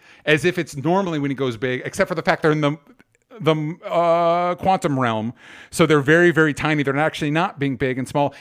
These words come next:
And also, they needed the big technology to get out of the quantum realm, and we show that they have that. So why are they stuck in the quantum realm?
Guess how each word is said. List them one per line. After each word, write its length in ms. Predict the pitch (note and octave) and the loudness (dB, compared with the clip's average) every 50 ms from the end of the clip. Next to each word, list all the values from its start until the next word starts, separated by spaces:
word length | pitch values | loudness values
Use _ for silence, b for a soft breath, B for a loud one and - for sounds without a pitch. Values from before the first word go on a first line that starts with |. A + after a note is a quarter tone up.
| B | B
And 160 | B G3 G#3+ - - | B 0 0 2 4
also, 580 | B3+ C#4+ D4 C#4 - - - F3 D#3 E3 F#3+ - B B B | 4 4 4 4 2 0 2 2 4 2 2 -2 B B B
they 120 | B G#3+ A#3 | B 0 0
needed 320 | A3+ B3 C4+ C4 C4+ G#3 | 0 0 0 -2 0 2
the 80 | A#3+ A3 | 0 0
big 300 | E3 - D4 D#4+ A#3+ - | 2 0 0 -2 -2 -2
technology 560 | - G#3+ - - D#3 D#3 D#3+ E3 D#3 F#3+ G3+ | -4 -4 -4 -2 -2 -2 -2 -2 -4 -6 -6
to 100 | - F#3 | -6 -6
get 240 | D#3+ C#3 A#3 A3+ - - | -4 -4 -4 -2 0 4
out 180 | B3 C#4+ D#4 D4+ | 4 6 6 4
of 80 | C4+ | 4
the 80 | G3 F3+ | 0 -2
quantum 400 | - E3 E3 D3+ - F3 D#3+ E3+ | -2 -2 -2 -2 -2 -4 -4 -2
realm, 160 | F#3 A3+ A#3+ | -2 -2 -2
and 180 | B3 B3 B3 C4 | 0 0 0 0
we 120 | C#4+ B3+ | -2 -2
show 180 | - - C#4+ C#4+ | -2 -2 -2 -2
that 140 | C#4+ D4+ | -2 -4
they 160 | - D#4+ D4+ C4+ | -2 -2 -2 0
have 340 | C4+ D4+ D#4+ E4 E4+ B3+ | 0 2 2 2 2 2
that. 220 | F#3+ G3+ G#3+ B3 - | 2 0 0 0 0
So 100 | - C4 | -2 0
why 180 | C4+ C#4+ D4 | 2 2 4
are 100 | D4+ D4+ | 4 2
they 120 | D4 D#4+ C#4 | 2 0 -4
stuck 360 | - - - - F4+ - - | -4 -4 -2 0 0 0 0
in 80 | F#4+ F4 | 0 -2
the 60 | E4+ | -2
quantum 540 | - - F#4 F#4+ F#4 F#4 F#4 - B3+ G#3+ F#3 | 0 4 4 6 6 4 2 0 0 2 2
realm? 240 | D#3+ A#2+ G#2+ G2+ | 2 2 0 -2